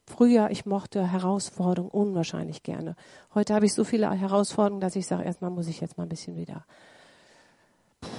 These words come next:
frei werden von Herausforderungen. Aber ich, früher, ich hab danach gelächzt, ja. Magst du Menschen? Ich hab eine Frau in der Beratung, die mag keine Menschen. Das ist komisch.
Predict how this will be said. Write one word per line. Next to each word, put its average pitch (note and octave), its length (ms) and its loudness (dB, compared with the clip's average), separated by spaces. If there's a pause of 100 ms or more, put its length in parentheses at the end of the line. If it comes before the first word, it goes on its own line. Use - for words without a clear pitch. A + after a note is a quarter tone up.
(340)
frei - 280 -4
werden G3 240 0
von G3 140 -4
Herausforderungen. F3 680 -4
Aber F3+ 160 2
ich, - 520 -8
früher, A3 380 4
ich F3+ 200 -4
hab F3+ 100 -4
danach E3+ 300 0
gelächzt, - 680 0
ja. F#3 220 0 (600)
Magst A#3+ 380 2
du A#3 60 6
Menschen? A#3+ 400 2
Ich - 120 -2
hab - 140 -4
eine G3+ 80 6
Frau - 240 6
in G#3+ 60 8
der A3 80 6
Beratung, A3+ 480 2
die G#3 80 2
mag G3+ 220 0
keine A#3 220 -4
Menschen. A3+ 360 -4
Das E3+ 120 -6
ist - 80 -20
komisch. G3 420 -4